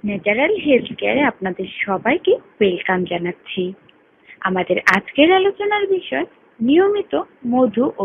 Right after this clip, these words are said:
দারুচিনির মিশ্রণ পানে আশ্চর্য উপকার,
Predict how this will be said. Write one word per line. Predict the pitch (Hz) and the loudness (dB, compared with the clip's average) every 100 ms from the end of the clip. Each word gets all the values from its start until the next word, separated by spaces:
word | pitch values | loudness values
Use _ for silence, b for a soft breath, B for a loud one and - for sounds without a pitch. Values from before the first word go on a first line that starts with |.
| 175 | -4
দারুচিনির | 180 175 175 - 180 180 180 | -4 -6 -8 -10 -8 -6 -6
মিশ্রণ | 175 175 - 277 381 | -8 -8 -4 -4 -2
পানে | 359 339 320 - - | 0 0 0 -6 -6
আশ্চর্য | 185 - - 220 220 349 480 - | -6 -6 -8 -8 -6 -6 -6 -4
উপকার, | 226 202 - 269 | -4 -4 0 2